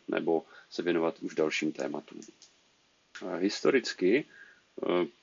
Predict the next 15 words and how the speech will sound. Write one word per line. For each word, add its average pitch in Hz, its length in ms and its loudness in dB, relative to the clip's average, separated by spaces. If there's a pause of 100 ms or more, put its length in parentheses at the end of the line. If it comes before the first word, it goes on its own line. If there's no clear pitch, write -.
(120)
nějakou 87 360 -2
dobu 87 200 -4
zpátky, 113 640 0 (460)
jsme 87 500 2
často - 320 -2
slučovali 90 760 2
tyhle 92 340 0
role 87 220 4
do 87 120 4
jedné 85 320 2
osoby. - 400 0 (340)
Sám - 180 -4
jsem 92 160 0
si 92 120 -2
to 90 240 0